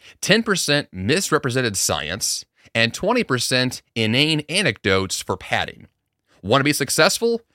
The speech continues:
Try being born to the right parents, in the right time and place, be the right gender, race, level of ability, and happen to have the right opportunity come along at the right time. Sure, work hard if you can, but most people in this world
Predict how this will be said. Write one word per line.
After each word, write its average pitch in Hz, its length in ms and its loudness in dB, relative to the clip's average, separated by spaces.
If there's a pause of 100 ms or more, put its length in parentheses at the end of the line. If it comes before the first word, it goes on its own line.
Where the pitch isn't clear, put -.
(100)
Try 170 300 2
being 185 260 0
born 104 360 2
to 139 80 -4
the 139 100 4
right 87 280 0
parents, - 540 -2 (180)
in 123 80 2
the 117 100 4
right 110 300 2
time 95 320 0
and 110 120 -4
place, - 500 -4 (200)
be 147 160 4
the 156 100 4
right 139 280 2
gender, 101 520 -2 (120)
race, 123 560 0 (140)
level 117 300 2
of 127 80 -2
ability, 127 540 4 (260)
and 107 100 -4
happen 202 400 -2
to 170 60 -2
have 131 260 0
the 101 80 0
right 98 200 2
opportunity 123 600 -4
come 110 180 -4
along 101 420 2 (340)
at 117 100 2
the 107 80 0
right 95 240 2
time. 76 420 -4 (440)
Sure, 165 440 4
work 143 300 4
hard 127 300 4
if 127 120 -4
you 156 80 -4
can, 98 380 -2
but 113 120 -2
most 190 340 2
people 160 320 -2
in 127 180 0
this 113 160 0
world 92 420 0